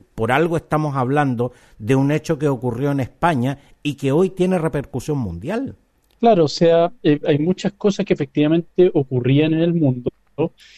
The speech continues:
Speaker 2: y uno se, se tardaba en llegar. Pues, yo soy de la época en que uno iba al cine y te enterabas de algunas noticias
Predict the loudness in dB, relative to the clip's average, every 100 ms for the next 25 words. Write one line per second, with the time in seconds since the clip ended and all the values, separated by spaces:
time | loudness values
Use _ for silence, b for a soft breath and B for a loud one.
0 | b 2 4 4 2 2 2 2 0 2
1 | 2 4 4 4 4 4 2 0 0 0
2 | 2 2 4 2 2 0 0 0 2 4
3 | 2 -2 0 2 4 2 B B 0 2
4 | 4 2 4 4 4 2 2 2 2 2
5 | 2 0 2 4 4 2